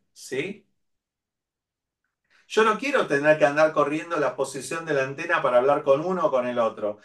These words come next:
Quiero una antena que tome igual, a to-, tome todas las direcciones por igual, sobre todo en un entorno urbano donde la señal no es problema porque estamos todos cerca, y si tenemos una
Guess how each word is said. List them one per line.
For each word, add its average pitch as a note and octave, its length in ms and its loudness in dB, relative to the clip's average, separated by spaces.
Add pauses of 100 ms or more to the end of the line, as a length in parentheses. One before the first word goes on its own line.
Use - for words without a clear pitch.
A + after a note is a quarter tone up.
(200)
Quiero F#3+ 240 0
una G#3 120 4
antena A3+ 420 0
que D#3 140 -6
tome G3 320 2
igual, F#3 540 2 (960)
a B2+ 260 -6
to-, F#3+ 220 -2
tome F#3+ 460 4
todas G3 200 4
las F3+ 160 2
direcciones E3 540 -6
por C3 160 0
igual, C3+ 560 2 (160)
sobre G#3 420 2
todo C4+ 260 4
en A3 60 -2
un F#3 140 -4
entorno G3 480 2
urbano G3+ 720 2 (200)
donde F3+ 800 -2 (400)
la D#3+ 220 0
señal G#3+ 460 0
no A#3 80 0
es G#3+ 100 -4
problema G#3+ 580 2
porque D#3+ 220 -6
estamos F#3 340 -6
todos F#3 360 -4
cerca, D#3+ 520 -4
y A#2+ 100 -6
si C3 160 -10
tenemos F3+ 480 -2
una E3+ 400 -2